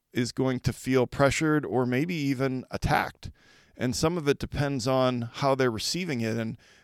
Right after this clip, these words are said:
we think to ourselves, "Well, I'm just telling them, I, I, I was just saying you, you need to do, to do this. I wasn't, I didn't mean anything by it," but it might be the way that it is received.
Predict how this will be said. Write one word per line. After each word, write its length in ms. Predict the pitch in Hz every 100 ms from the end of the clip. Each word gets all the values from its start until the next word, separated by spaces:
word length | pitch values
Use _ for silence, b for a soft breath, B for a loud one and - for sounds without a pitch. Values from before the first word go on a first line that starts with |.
| b
we 220 | 123 214
think 260 | - 196 147
to 80 | 131
ourselves, 500 | 120 - 262 156 139
"Well, 180 | 139 156
I'm 100 | 247
just 220 | 247 -
telling 400 | 147 139 127 127
them, 220 | 123 120
I, 260 | 120 117 117
I, 0 |
I 300 | 151 - 127
was 180 | 190 143
just 220 | 123 -
saying 580 | 135 147 143 131 127 107 b b b b b
you, 140 | 123
you 220 | 113 123
need 220 | 139 135 113
to 120 | 123
do, 480 | 113 120 120 113 - _
to 140 | - 117
do 140 | 120
this. 360 | 131 156 151 - - b b
I 100 | -
wasn't, 340 | 143 147 120 101
I 60 |
didn't 280 | 151 120 107
mean 220 | 123 185
anything 420 | 165 120 107 113 104
by 240 | 107 110
it," 120 | 110
but 220 | 120 117 - _ b b b
it 140 | - 123
might 240 | 131 127
be 140 | 127 123
the 120 | 117
way 200 | 120 117
that 180 | 110 110
it 160 | 117 -
is 560 | 113 113 107 107 - - _ -
received. 720 | 107 - - 127 82 73 -